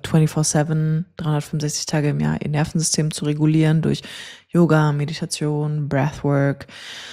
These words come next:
Sport, Kältebäder, all diese Dinge. Und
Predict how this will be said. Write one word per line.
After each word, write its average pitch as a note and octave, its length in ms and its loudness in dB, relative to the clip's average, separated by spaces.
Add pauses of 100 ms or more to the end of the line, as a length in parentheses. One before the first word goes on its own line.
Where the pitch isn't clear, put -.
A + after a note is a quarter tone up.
(160)
Sport, D#3 800 2
Kältebäder, E3+ 760 0
all D3+ 120 -2
diese D#3 240 -2
Dinge. F#3 480 0
Und E3 500 -2